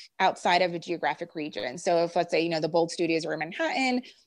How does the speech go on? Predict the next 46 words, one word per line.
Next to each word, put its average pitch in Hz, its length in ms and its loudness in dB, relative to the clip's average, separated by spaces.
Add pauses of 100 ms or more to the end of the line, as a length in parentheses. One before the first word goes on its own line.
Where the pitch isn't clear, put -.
maybe 190 240 4
right 175 180 4
now, 180 160 0
if 170 100 -4
you're 170 120 -2
doing 156 320 -6
virtual 185 300 -2
and 175 60 0
you're 165 80 -4
thinking, 165 340 -6
"Okay, 160 360 0
well, 156 260 2 (580)
do 226 120 2
we 233 100 2
need 214 220 0
someone 175 560 2
who's 170 220 -4
eventually 185 460 2
based 160 280 -4
in 156 60 -8
New 151 60 -6
York 156 200 -6
City, - 240 -6
or 190 60 -6
can 196 400 -2
they 190 100 2
be 165 180 0
based 156 300 -2
out - 180 2
of - 60 -2
their 156 140 -4
home?" 160 180 -10
So 220 140 0
think 254 180 0
about 247 260 6
location, 180 680 0
think 220 160 -6
about 214 340 2
the 185 60 -8
skill 156 400 -6
sets - 400 -12 (380)
and 185 260 0 (140)
the 190 100 -2 (160)
type 208 240 -2
of 208 140 -4
skills 165 520 -2